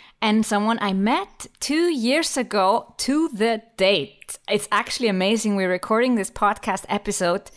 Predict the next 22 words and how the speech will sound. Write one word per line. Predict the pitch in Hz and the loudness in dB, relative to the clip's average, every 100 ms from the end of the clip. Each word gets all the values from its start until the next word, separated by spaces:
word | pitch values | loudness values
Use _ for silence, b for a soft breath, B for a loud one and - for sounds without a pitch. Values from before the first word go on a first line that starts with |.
| B B - | B B -10
exactly | - - 220 214 - | -8 -2 0 0 -2
two | 220 247 | -2 0
years | 208 208 | 0 0
ago. | 214 185 175 | 0 0 0
Facebook | 180 - 269 247 | 2 0 2 2
reminded | 220 208 240 269 233 - - | 2 2 2 2 -2 -10 -4
both | 214 254 - | 2 4 2
of | 254 | 0
us | 190 190 | 0 -2
this | - 196 170 | -4 -6 -2
morning | 196 262 262 185 165 - B B B B - | 2 4 4 0 -6 -10 B B B B -2
that | 208 202 | 0 2
we | 214 | 2
met | 202 190 202 | 2 2 0
at | 202 165 | -2 -8
a | |
conference | - 233 262 254 240 | -2 -2 0 -2 -2
in | 220 - | -4 -2
Ottawa | 180 202 202 202 | 0 0 0 -2
two | 196 208 | -2 -4
years | 175 180 - | -2 -2 -4
ago. | 185 - 165 170 | -6 -4 -2 -4